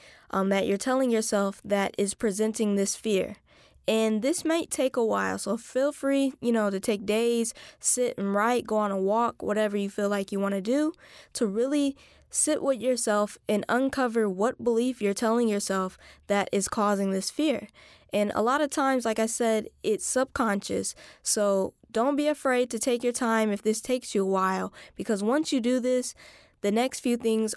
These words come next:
are real easy to follow. So for step two, the next thing you really wanna be able to do is to be able to sit with your fear. Really be comfortable feeling fearful.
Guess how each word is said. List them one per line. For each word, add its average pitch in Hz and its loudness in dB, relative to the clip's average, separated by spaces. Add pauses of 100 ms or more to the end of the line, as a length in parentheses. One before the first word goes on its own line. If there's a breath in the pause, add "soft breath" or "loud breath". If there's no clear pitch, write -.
are 196 2
real 220 0
easy 202 -2
to 185 0
follow. - -6 (300)
So 247 2
for 240 -2
step 349 -2
two, 262 0
the 220 0
next 302 -2
thing 269 0
you 240 0
really 226 0
wanna 220 0
be 202 -2
able 202 -2
to 190 -2
do 190 -2 (360 loud breath)
is 208 0
to 240 -8
be 294 2
able 330 0
to 269 2
sit - -2
with - 0
your 190 0
fear. 127 -4 (720 loud breath)
Really 359 0
be 311 0
comfortable 233 -2
feeling 226 -2
fearful. 208 -4